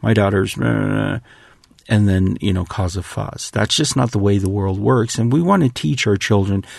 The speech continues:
how to navigate. And sometimes it works in our favor and sometimes it doesn't. And that's okay. So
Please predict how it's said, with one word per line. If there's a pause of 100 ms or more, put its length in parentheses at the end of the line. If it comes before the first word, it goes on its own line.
(240)
how
to
navigate.
And
sometimes
it
works
in
our
favor (380)
and
sometimes
it
doesn't.
And
that's
okay. (640)
So